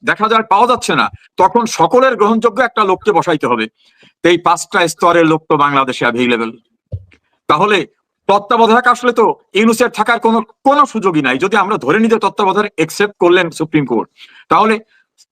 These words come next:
যে মুহূর্তে অ্যানাউন্স হয়ে যাবে, সেই মুহূর্তে ইউনূস nobody। আর একটা বিষয়, এখানে, আহ, মঞ্জুল হক সাহেব আছেন, ওনার আমি বিভিন্ন প্রোগ্রাম দেখি। সুপ্রিম কোর্টে প্রধান, আমাদের মহামান্য রাষ্ট্রপতি একটা রেফারেন্স চেয়েছিলেন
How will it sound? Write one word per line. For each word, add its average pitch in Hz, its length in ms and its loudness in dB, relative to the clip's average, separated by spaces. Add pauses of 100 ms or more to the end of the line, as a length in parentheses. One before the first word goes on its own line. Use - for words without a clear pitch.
(120)
যে 220 260 0
মুহূর্তে 226 360 2
অ্যানাউন্স 226 360 0
হয়ে 233 120 2
যাবে, 226 220 0 (320)
সেই 208 220 2
মুহূর্তে 214 360 2
ইউনূস 190 420 0 (200)
nobody। 123 400 2 (200)
আর 175 120 2
একটা 226 200 -2
বিষয়, 185 360 0 (220)
এখানে, 196 360 0 (380)
আহ, 139 120 2
মঞ্জুল 175 340 2
হক 180 100 0
সাহেব 185 180 0
আছেন, 175 280 0 (100)
ওনার 170 240 2
আমি 160 240 2
বিভিন্ন 160 260 2
প্রোগ্রাম 165 340 0
দেখি। 135 300 -2 (1000)
সুপ্রিম 214 480 0
কোর্টে 226 380 2 (280)
প্রধান, 180 340 0 (160)
আমাদের 185 360 0
মহামান্য 202 340 2
রাষ্ট্রপতি 196 500 0
একটা 196 220 0
রেফারেন্স 165 400 0
চেয়েছিলেন 120 460 -2